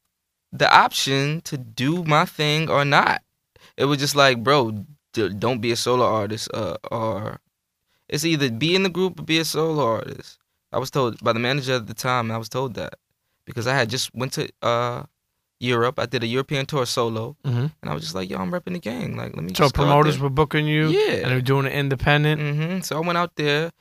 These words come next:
Speaker 1: "Let's, let's, I'm repping the gang. We'll be out there soon." But I'm just screaming Phony People every time I get out there. And I guess at that time, it was, like, a lot of people in, in their ear. 'Cause I remember, uh, eventually they came to me. A lot of them came to me and was like, "Yo, bro, like,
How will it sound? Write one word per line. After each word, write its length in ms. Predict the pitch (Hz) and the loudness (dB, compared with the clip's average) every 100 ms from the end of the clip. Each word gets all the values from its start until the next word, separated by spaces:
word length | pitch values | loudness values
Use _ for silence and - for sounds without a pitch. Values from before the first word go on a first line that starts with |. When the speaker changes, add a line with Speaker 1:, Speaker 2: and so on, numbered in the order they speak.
| _ _ _ _ - | _ _ _ _ -10
Speaker 1:
"Let's, 220 | 78 - | -10 -8
let's, 240 | - 165 - | -8 -8 -6
I'm 240 | - - 165 | -4 -2 -2
repping 220 | 165 165 | -4 -4
the 60 | |
gang. 420 | 156 139 139 151 143 | -2 -2 0 -2 -2
We'll 120 | 156 | -4
be 200 | 143 127 | -2 0
out 200 | 123 127 | 0 -2
there 180 | 110 120 | -6 -8
soon." 500 | - 113 117 151 180 _ _ _ _ _ - | -8 -10 -10 -10 -12 _ _ _ _ _ -12
But 120 | - | -8
I'm 120 | - | -8
just 120 | 135 - | -6 -8
screaming 340 | - 131 117 | -6 -6 -6
Phony 200 | - 113 | -4 -6
People 220 | 117 135 131 | -6 -4 -4
every 160 | 131 | -4
time 160 | 135 147 | -6 -6
I 60 | |
get 100 | 151 | -4
out 160 | 165 156 | -6 -6
there. 220 | - 120 | -8 -8
And 180 | - 123 | -8 -10
I 40 | |
guess 220 | 120 120 - | -8 -8 -8
at 140 | 117 - | -8 -6
that 160 | 120 | -8
time, 460 | - 123 120 120 123 _ _ - | -6 -4 -4 -4 -10 _ _ -14
it 40 | |
was, 100 | 113 | -8
like, 80 | 113 | -6
a 40 | 110 | -4
lot 120 | 110 | -6
of 60 | |
people 300 | 107 113 - | -8 -12 -8
in, 180 | 107 113 - _ - | -8 -8 -12 _ -12
in 120 | 120 | -8
their 180 | 110 - | -8 -6
ear. 540 | 107 120 120 120 117 - _ _ _ _ _ - | -4 -2 -2 -4 -6 -12 _ _ _ _ _ -10
'Cause 120 | 107 | -4
I 40 | |
remember, 400 | 113 131 110 101 - | -2 -2 -4 -6 -8
uh, 120 | - - - | -10 -8 -6
eventually 460 | 113 175 165 127 | -2 -2 -2 -4
they 100 | 104 | -4
came 220 | 113 120 | -4 -4
to 40 | 110 | -4
me. 200 | 110 95 | -4 -4
A 80 | 98 | -6
lot 160 | 107 | -4
of 60 | 120 | -6
them 100 | 113 | -6
came 200 | 110 113 | -8 -6
to 40 | |
me 120 | 113 110 | -6 -6
and 100 | 107 | -8
was 100 | 107 | -10
like, 140 | 107 | -10
"Yo, 140 | - - | -10 -10
bro, 200 | - - | -10 -10
like, 300 | 101 - | -10 -12